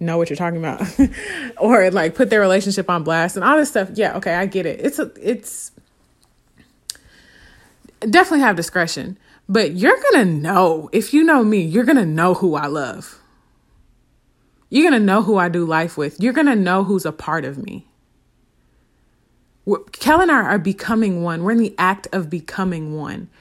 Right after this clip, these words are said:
You're gonna know him. You're gonna know how I feel about him. In the same way, and that's just my husband.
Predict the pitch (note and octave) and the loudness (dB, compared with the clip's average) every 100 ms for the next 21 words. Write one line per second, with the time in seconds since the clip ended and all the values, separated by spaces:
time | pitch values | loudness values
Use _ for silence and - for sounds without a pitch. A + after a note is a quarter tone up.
0 | _ _ F#3 A#3+ D#4 C4 F3 D3+ E3+ D3 | _ _ -2 2 2 2 0 0 -2 -4
1 | - - - _ _ _ _ _ _ _ | -12 -16 -20 _ _ _ _ _ _ _
2 | _ _ _ - A#3+ C4+ G#3+ G#3 G#3 F#3+ | _ _ _ -2 2 2 2 2 2 2
3 | D#3+ - - E3 C3+ D3 - D#3 - D#3+ | 2 -2 -4 -4 -4 -8 -8 -14 -16 -20
4 | _ _ _ _ _ _ _ _ _ _ | _ _ _ _ _ _ _ _ _ _
5 | _ _ _ _ _ _ _ _ _ _ | _ _ _ _ _ _ _ _ _ _
6 | _ _ - A3+ A3 F#3 - A3+ A#3+ G#3+ | _ _ 0 2 4 2 -2 0 2 2
7 | G3+ B3+ F#4 D#4 F3+ C#3+ C#3 C#3 D3+ D#3+ | 2 0 0 -2 -2 -4 -4 -6 -4 -2
8 | C#3+ A2 G2 D#3+ | -4 -10 -14 -16